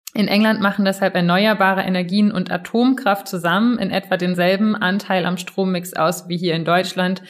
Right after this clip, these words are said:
nur die Erneuerbaren. Und dafür haben die Briten aber Kohle und Öl schon so radikal reduziert, dass diese beiden fossilen Energieträger praktisch keine große Rolle mehr spielen.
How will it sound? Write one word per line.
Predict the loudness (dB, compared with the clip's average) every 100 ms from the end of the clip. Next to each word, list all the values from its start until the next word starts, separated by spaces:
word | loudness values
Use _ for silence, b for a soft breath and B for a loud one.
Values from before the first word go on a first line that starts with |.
| B B
nur | 0 4 4 2
die | -2
Erneuerbaren. | -4 -4 -4 -6 -4 -2 0 -2 -4 B B B B B _
Und | -2 2
dafür | 0 2 2
haben | 2
die | 2
Briten | 2 0 0 0
aber | 2 2 2 2 -4 -6
Kohle | 0 2 4
und | 2 0
Öl | 2 2 2
schon | 0 0
so | 0 2
radikal | 2 0 -2 0 2
reduziert, | 2 -2 -6 -2 0 0 -2 -4
dass | -2 -4
diese | -4 0
beiden | 2 2 2 2 2 0
fossilen | -4 0 2 4
Energieträger | 2 0 0 -2 -2 -2 0 -2
praktisch | -4 -6 -8
keine | -4 -2 2 2 2 0 -2
große | -2 0 0
Rolle | 2 2 2
mehr | -2 -10
spielen. | -10 -10 -8 -10